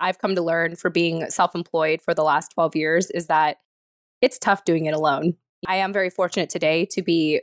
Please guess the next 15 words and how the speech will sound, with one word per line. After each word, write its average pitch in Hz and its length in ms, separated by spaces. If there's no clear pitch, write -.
working 185 280
with 170 140
my 160 100
husband 190 540
in 170 100
our 165 140
business. 202 520
And 202 300
I 170 80
have 185 160
been 170 240
very 196 180
fortunate 175 460
to 165 400
now 185 340